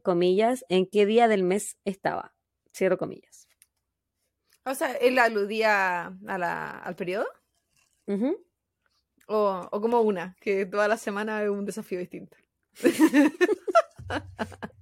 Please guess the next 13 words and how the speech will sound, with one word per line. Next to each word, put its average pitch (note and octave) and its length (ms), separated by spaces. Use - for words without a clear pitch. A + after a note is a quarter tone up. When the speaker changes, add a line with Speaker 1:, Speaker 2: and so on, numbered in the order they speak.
Speaker 1:
Habla F#3+ 220
por E3 160
ti. F3 320
Speaker 2:
Ah, F#3+ 640
claro. F#3+ 420
<laughs> - 1800
Lo, A3+ 100
lo A3 120
mío B3 140
es B3+ 60
diario. F3+ 440
Speaker 1:
Que G3+ 220
pase, C4 1120